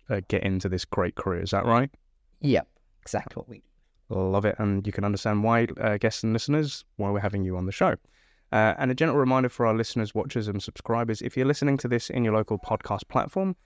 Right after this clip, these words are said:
Speaker 1: please make sure that you give us a like, rating, and subscribe to the podcast. And if you're watching this on YouTube, please give us a like, comment, and subscribe down below. And if you've got any questions for the guests, put 'em in the comments and we'll send them to them.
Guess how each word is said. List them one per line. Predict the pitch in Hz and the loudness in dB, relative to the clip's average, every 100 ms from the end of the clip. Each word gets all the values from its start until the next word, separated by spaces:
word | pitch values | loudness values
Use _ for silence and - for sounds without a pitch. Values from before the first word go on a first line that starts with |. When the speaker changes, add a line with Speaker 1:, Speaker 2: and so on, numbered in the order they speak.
| _ _ _ | _ _ _
Speaker 1:
please | - 131 131 123 | 0 2 4 2
make | 117 | 0
sure | - 113 | 0 0
that | 107 - | 0 0
you | 107 | -2
give | 104 101 | -2 -2
us | - | -2
a | 107 | -2
like, | 107 107 - - | 0 0 -2 -2
rating, | 101 101 107 107 | -2 -2 -4 -4
and | 104 95 | -4 -4
subscribe | - - 190 156 | -6 0 2 2
to | 110 | -2
the | |
podcast. | 98 101 - 107 127 - | -6 -6 -4 -4 -4 -4
And | 117 | -6
if | 113 | -2
you're | 117 | 0
watching | 156 - 175 | 0 0 0
this | 156 135 | 0 2
on | 131 | 2
YouTube, | 127 - 123 113 | 2 2 -2 -2
please | - 117 - | 0 -2 0
give | 113 | -4
us | 107 | -2
a | 107 | -2
like, | 110 107 - - | 0 -2 -4 -14
comment, | - 113 104 - | -4 -2 0 -2
and | 110 - | -6 -6
subscribe | - - 107 104 - | -8 -2 -2 -2 -2
down | 104 104 | 0 0
below. | 104 127 113 98 _ _ _ - | 2 2 0 -2 _ _ _ -2
And | 120 | 0
if | 117 | 2
you've | |
got | 170 | 2
any | 165 | 2
questions | 127 220 - 139 - | 2 0 2 0 0
for | |
the | 113 | -2
guests, | 123 156 151 - _ | 0 0 0 -10 _
put | - 220 | 0 2
'em | |
in | 214 | 2
the | 202 | 0
comments | 214 208 135 - | 2 2 2 0
and | |
we'll | 120 | -2
send | - 135 123 | 0 0 0
them | 120 | -2
to | - 143 | -2 -2
them. | 101 | -4